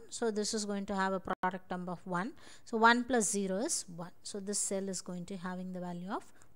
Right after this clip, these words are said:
one. Next is zero, one, one.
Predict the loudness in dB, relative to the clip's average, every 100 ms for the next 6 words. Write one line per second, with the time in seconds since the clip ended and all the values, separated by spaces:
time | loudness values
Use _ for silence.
0 | -8 -2 -2 -4 -14 -14 -14 -16 -8 -4
1 | 0 2 4 4 4 6 4 4 2 2
2 | -4 -12 -18 -18 -18 -18 -16 0 2